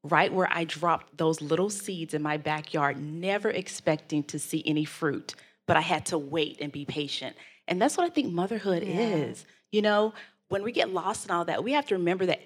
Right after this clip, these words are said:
Speaker 1: everything we do matters. Motherhood matters. We don't see in the everyday activities, but if we just hold on and, and just are patient. And Kristen, I even thought about you,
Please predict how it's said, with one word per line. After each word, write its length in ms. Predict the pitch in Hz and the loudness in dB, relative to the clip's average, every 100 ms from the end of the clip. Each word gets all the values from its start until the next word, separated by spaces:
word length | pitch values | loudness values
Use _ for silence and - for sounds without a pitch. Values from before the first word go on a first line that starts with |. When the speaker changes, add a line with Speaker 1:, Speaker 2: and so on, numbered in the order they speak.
| - | 0
Speaker 1:
everything 560 | - 233 240 220 202 | 0 2 0 0 -2
we 120 | 190 185 | -2 -2
do 160 | 185 | 0
matters. 520 | 156 139 - 62 - | 0 -2 -6 -10 -4
Motherhood 600 | 151 160 196 226 202 180 156 | 4 8 8 6 4 0 2
matters. 640 | 143 143 143 101 - - | 2 2 0 -4 -6 -4
We 200 | 156 262 | 2 4
don't 200 | 277 - | 4 2
see 380 | - - 208 208 | -4 -2 -2 0
in 180 | 170 | -2
the 140 | 160 - | -2 -2
everyday 440 | 160 156 160 165 | -4 -4 -6 -6
activities, 640 | 143 - - 160 165 180 - - - _ | -6 -8 -4 -4 -4 -6 -10 -18 -20 _
but 340 | - 233 180 - - - | 0 4 4 2 -6 -6
if 200 | 160 - | -6 -4
we 140 | 170 202 | -4 -2
just 400 | 185 156 - - | 0 -2 -4 -8
hold 480 | - - 170 190 - | -12 0 0 2 2
on 360 | 151 151 160 - | 2 2 -2 -4
and, 260 | 151 156 - | -4 -4 -2
and 180 | 147 151 | -4 -4
just 200 | 151 - | -6 -2
are 100 | 143 | -2
patient. 520 | - 165 156 185 151 - - - | 2 4 4 4 2 -4 -8 -2
And 80 | 170 | 4
Kristen, 280 | 220 214 | 6 6
I 40 | 202 | 4
even 160 | 240 | 4
thought 200 | 226 202 | 6 6
about 260 | 180 160 151 | 6 4 2
you, 360 | 160 196 131 | 0 2 0